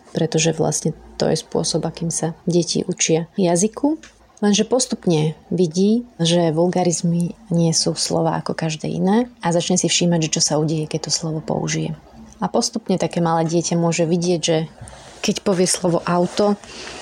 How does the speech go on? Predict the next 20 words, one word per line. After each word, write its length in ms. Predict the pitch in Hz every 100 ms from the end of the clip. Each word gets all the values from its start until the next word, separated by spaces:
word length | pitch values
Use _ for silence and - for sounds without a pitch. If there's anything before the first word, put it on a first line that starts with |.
| - - - -
mama 640 | - 180 180 180 170 165 160
pokojne 400 | 160 - 175 165
ďalej 320 | 160 170 160 165
pokračuje 480 | 165 - 160 -
v 120 | 156 -
tom, 120 | 165
čo 160 | -
robila. 400 | 156 165 214 233 240 - - - - - -
Takisto 400 | 170 170 - -
ako 240 | 147 156
keď, 200 | - - - - - 170
a, 240 | - 160 151 - - -
povie 480 | 147 151 165 151 160 - -
slovo 400 | - - 165 165
mama, 480 | 165 180 180 175 165
tata, 480 | 165 165 - 165 160
baba, 480 | 160 165 - 180 - -
čokoľvek 560 | 180 180 170 170 -
iné. 320 | 180 190 240 262 - - - - - - - _ _
Ale 480 | - 175 170 170